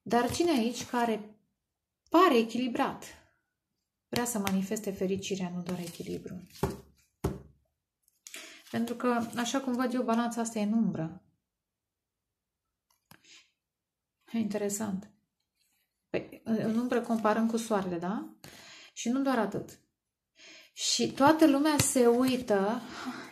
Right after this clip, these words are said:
ce cum vine mesajul? Toată lumea se uită la banii pe care îi dă în casă, da? Vedeți cum e? Lumină, exact pe bani. Și aici este. Asta vrea acest personaj. Că sunteți voi, că e altcineva?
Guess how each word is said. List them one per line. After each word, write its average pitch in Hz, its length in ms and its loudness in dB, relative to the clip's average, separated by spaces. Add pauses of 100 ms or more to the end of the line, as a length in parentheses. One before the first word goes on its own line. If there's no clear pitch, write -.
(140)
ce - 160 -16
cum 190 160 -8
vine 175 240 -6
mesajul? 170 640 -10 (840)
Toată 349 280 8
lumea 330 200 4
se 302 140 2
uită 285 200 2
la 247 120 4
banii 220 300 2
pe 190 120 -2
care 185 160 -2
îi 175 60 0
dă 175 80 -4
în 170 140 -4
casă, 165 540 -14
da? 214 240 -8
Vedeți 202 200 -12
cum 185 100 -4
e? 180 180 -4
Lumină, 180 760 -6
exact - 420 -6
pe 190 80 -8
bani. - 480 -12 (2000)
Și - 140 -8
aici 202 180 -4
este. - 340 -8
Asta 262 260 0
vrea 208 160 -2
acest 202 300 -4
personaj. 180 800 -10
Că 220 100 -6
sunteți 277 360 0
voi, 208 220 0
că 208 120 -4
e - 20 2
altcineva? 202 640 -2